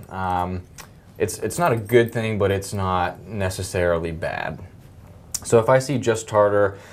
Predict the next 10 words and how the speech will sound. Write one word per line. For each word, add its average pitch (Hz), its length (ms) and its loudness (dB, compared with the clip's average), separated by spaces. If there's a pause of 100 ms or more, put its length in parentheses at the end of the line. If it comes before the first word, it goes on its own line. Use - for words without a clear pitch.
(160)
I 98 100 2
don't 98 180 0
get, 95 240 -2
you 95 80 -4
know, 85 140 -2
too 92 220 -6
terribly 87 480 -2
excited. 78 720 -6
I 98 80 -4
don't 110 300 -2